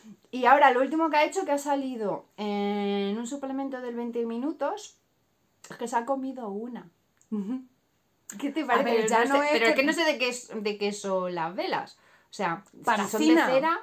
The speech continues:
Speaker 2: Se ha comido
Speaker 1: parafina.
Speaker 2: parafina.
Speaker 1: O sea, no, no sabemos
Speaker 2: A ver,
Speaker 1: de qué
Speaker 2: no
Speaker 1: son.
Speaker 2: es el hecho de que sea de
Speaker 1: Es
Speaker 2: vagina.
Speaker 1: verdad que ese
Speaker 2: Te
Speaker 1: artículo
Speaker 2: comes
Speaker 1: no
Speaker 2: una
Speaker 1: nos lo
Speaker 2: vagina, no
Speaker 1: hemos
Speaker 2: pasa
Speaker 1: leído.
Speaker 2: nada.
Speaker 1: No hemos leído el de la hermandad fálica. El de la Gwyneth Paltrow esta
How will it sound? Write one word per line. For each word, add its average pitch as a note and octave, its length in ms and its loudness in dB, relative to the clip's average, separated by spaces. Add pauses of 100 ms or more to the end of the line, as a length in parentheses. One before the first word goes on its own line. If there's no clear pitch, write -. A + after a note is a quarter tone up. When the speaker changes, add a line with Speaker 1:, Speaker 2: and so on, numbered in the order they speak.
Speaker 2:
Se - 140 -6
ha A#3+ 60 -6
comido D#4+ 320 4
Speaker 1:
parafina. C#4 240 6 (340)
Speaker 2:
parafina. F3 180 -10 (240)
Speaker 1:
O - 20 -20
sea, A3 220 -2
no, B3 220 -6
no C#4 160 -2
sabemos D#4 300 4
Speaker 2:
A - 20 2
ver, B3 80 2
Speaker 1:
de G#3+ 60 -2
qué A3+ 80 2
Speaker 2:
no A#3 60 2
Speaker 1:
son. G#3+ 100 2
Speaker 2:
es C4 120 2
el B3+ 80 -2
hecho B3+ 240 0
de B3+ 140 -2
que A#3 100 -2
sea A3+ 360 0
de G#3 260 0
Speaker 1:
Es G3+ 40 -2
Speaker 2:
vagina. C#4+ 380 4
Speaker 1:
verdad F4 320 8 (140)
que C#4 80 6
ese C#4+ 80 2
Speaker 2:
Te D4+ 80 4
Speaker 1:
artículo D#4+ 380 2
Speaker 2:
comes C#4+ 140 6
Speaker 1:
no C#4+ 80 8
Speaker 2:
una C#4+ 80 6
Speaker 1:
nos C#4 180 10
lo C4+ 100 4
Speaker 2:
vagina, C4 40 8
no C4 60 6
Speaker 1:
hemos B3+ 200 6
Speaker 2:
pasa A3+ 60 6 (160)
Speaker 1:
leído. E3+ 200 0
Speaker 2:
nada. D3+ 220 -2 (260)
Speaker 1:
No F#3+ 140 -4 (200)
hemos C#4 100 0
leído C#4 440 0 (1300)
el G3+ 160 -2
de G3 100 -2
la F#3+ 120 0
hermandad F#3 380 -4
fálica. C#3+ 560 -14 (220)
El F#3+ 200 -2
de F#3+ 340 0
la F#3 120 2
Gwyneth C4 600 -2
Paltrow A#3+ 520 0
esta D#4+ 460 4